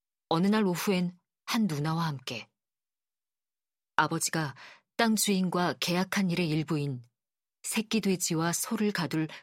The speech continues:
우리를 만드는 일도 했고, 아버지가 노새를 타고 어딘가로 나간 오후엔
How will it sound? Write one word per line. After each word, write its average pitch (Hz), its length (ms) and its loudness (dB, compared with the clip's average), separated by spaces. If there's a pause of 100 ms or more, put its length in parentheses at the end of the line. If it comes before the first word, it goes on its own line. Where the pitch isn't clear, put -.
(140)
우리를 190 400 2
만드는 170 460 0
일도 147 240 -2
했고, 147 440 -6 (1700)
아버지가 202 460 2
노새를 220 380 0
타고 185 520 -2
어딘가로 165 460 -2
나간 151 340 -2
오후엔 143 560 -4